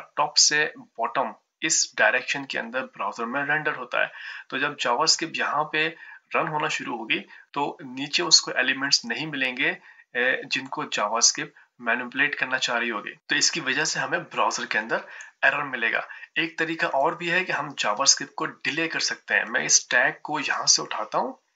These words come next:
let's say, और यहाँ पे head section में डाल देता हूँ। इस तरह से डालने के बाद मुझे इस script tag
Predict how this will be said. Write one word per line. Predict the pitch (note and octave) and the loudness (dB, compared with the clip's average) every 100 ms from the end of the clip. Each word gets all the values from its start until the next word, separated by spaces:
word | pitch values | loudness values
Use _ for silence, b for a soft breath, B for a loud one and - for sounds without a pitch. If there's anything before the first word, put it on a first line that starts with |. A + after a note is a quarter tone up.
| _ _ - - | _ _ -8 -2
let's | C#3 - | 0 2
say, | E3 A#3 - b b b | 0 -2 -8 b b b
और | B2+ D3 D#3+ | 2 4 2
यहाँ | C3+ B2+ C#3 - | 0 0 0 0
पे | D#3 F3 - - | 0 -2 -4 -2
head | D#3+ | 2
section | - A#2+ A#2+ - B2 | 2 2 0 -4 -2
में | B2+ G#3 - B B B | 0 -2 -4 B B B
डाल | G#2+ C3 B2 A#2+ | -4 2 4 2
देता | A2+ G#2 A#2+ | 0 -2 -2
हूँ। | - - b b b _ _ _ _ _ _ _ _ _ _ _ _ _ _ _ _ _ A#2 _ _ _ _ _ _ _ _ - | -2 -4 b b b _ _ _ _ _ _ _ _ _ _ _ _ _ _ _ _ _ _ _ _ _ _ _ _ _ _ -4
इस | D#3+ - | 0 0
तरह | D#3+ E3+ | 2 0
से | E3 | -2
डालने | C3+ B2 C#3 E3 | 0 0 0 -4
के | D3 | -2
बाद | A#2 A#2+ - | 2 2 2
मुझे | C3 B2+ D#3 | -6 -4 -4
इस | D#3 - D#3+ | -2 2 4
script | - D#3 F3+ - - | 2 0 -10 -4 4
tag | B2+ | 6